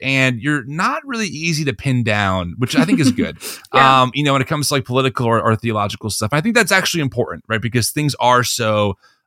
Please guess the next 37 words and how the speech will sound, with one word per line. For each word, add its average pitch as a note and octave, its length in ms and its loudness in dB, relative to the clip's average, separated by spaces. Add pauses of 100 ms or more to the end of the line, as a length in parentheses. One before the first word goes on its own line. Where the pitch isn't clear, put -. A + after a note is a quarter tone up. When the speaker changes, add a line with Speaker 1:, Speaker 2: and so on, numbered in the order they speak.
Speaker 1:
uh, A2+ 340 6
partisan, A2 680 0
and G#2+ 120 -2
they're A2 100 0
so, A#2+ 340 4
like, G#2 420 0 (300)
you're C#3+ 140 0
either E3 240 4
this E3 240 -2
or D#3 80 0
you're C3+ 140 2
that. G#2+ 280 2 (120)
Speaker 2:
Yeah. F#3+ 220 -4 (520)
Speaker 1:
I'm G3+ 180 4
curious D4+ 600 -2 (100)
from F3+ 240 -2
your E3 340 4
vantage A2+ 500 -2
point, F#2+ 480 -4 (240)
uh, - 60 -14 (600)
you E3 140 0
know, A2+ 200 2
you C#3+ 360 -6
said D3 200 -2
earlier B2+ 360 -2
that, A2+ 240 0
that A2 140 -4
you A#2 400 -2
feel B2+ 260 0
an, A2 160 0
an G#2 160 -2
obligation G2+ 800 -4
and F#2+ 120 -4
a F#2+ 40 -4
need G2+ 460 -2
to, G2+ 100 -6
like, F#2 320 -8